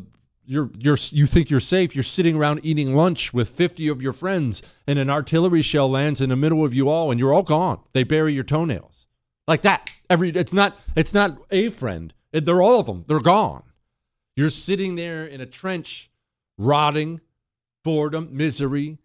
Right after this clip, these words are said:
You, when people die in the trenches in World War One,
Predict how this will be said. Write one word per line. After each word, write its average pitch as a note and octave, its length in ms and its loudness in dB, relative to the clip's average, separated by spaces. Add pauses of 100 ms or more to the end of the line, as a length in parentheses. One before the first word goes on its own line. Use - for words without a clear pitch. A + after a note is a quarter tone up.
(880)
You, C3+ 720 -6 (400)
when C3 180 -6
people D#3+ 320 -6
die C3 680 -2
in B2+ 100 0
the A#2+ 80 2
trenches D#3 560 0
in A2+ 160 -2
World A#2 200 2
War A2+ 120 2
One, B2+ 480 -2